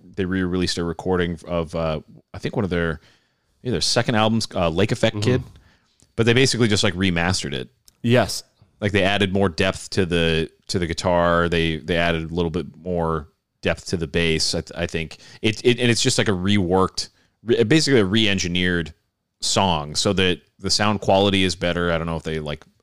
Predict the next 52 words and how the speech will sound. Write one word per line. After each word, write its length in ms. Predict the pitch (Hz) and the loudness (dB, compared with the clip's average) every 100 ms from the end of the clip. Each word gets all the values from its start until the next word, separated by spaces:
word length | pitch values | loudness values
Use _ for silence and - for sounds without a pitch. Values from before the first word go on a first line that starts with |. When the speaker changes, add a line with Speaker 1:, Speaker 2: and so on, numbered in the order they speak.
| _ | _
Speaker 1:
auto-tune 540 | 90 95 90 - 98 90 | 0 0 0 -2 -2 -2
it 140 | 87 | 0
or, 220 | 85 80 | -2 -4
or 200 | 76 80 | -6 -6
what 160 | 85 87 | -6 -4
they 80 | 85 | -4
do 200 | 85 80 | -4 -6
to 180 | 80 78 | -8 -10
kind 200 | - 80 | -10 -10
of 60 | |
fill 180 | - 87 | -8 -6
in 60 | 78 | -6
the 60 | |
spaces, 380 | 76 82 80 - | -8 -6 -4 -6
but 120 | - | -8
it 60 | 78 | -8
sounds 260 | - 82 80 | -6 -6 -4
less 180 | 85 | -4
like 100 | 85 | -4
a 60 | 78 | -8
garage 380 | 76 80 82 82 | -8 -4 -4 -6
band 220 | 78 76 | -10 -12
and 80 | 76 | -12
more 160 | 76 | -12
like 280 | 73 76 - - - - - _ | -12 -12 -14 -20 -20 -20 -20 _
the 340 | 98 87 80 - - - - - | -4 -2 -2 -6 -14 -18 -20 -10
work 320 | 98 98 90 | -2 0 0
of 100 | 87 | -4
a 20 | |
refined 800 | 87 85 - 110 98 95 87 80 | -4 -6 -4 0 0 0 -2 -6
but 140 | 90 | -8
still 420 | - - 104 90 82 | -6 -4 0 0 0
kind 260 | 98 87 | -4 -4
of 240 | 82 76 - - _ | -6 -8 -16 -20 _
trying 300 | - 110 92 | -4 -2 0
to 60 | 82 | -2
be 200 | 80 80 | -4 -4
edgy 420 | 85 85 82 82 80 | -2 -2 -2 -4 -2
Speaker 2:
Right. 240 | 113 - _ _ _ _ _ _ _ _ _ _ _ - | -2 -4 _ _ _ _ _ _ _ _ _ _ _ -2
Speaker 1:
emo 120 | 110 | 2
Speaker 2:
That's 100 | 113 | 2
Speaker 1:
band. 100 | 113 | 2
Speaker 2:
what 100 | 107 | 0
I'm, 260 | 98 90 85 | 0 -2 -4
that's 220 | 101 98 | -4 -6
kind 200 | - 117 | -2 -2
of 60 | 98 | 0
what 100 | 92 | 0
I'm 100 | 85 | 0
saying. 280 | 117 104 80 | 0 0 0
And 140 | |
I, 80 | 110 | -2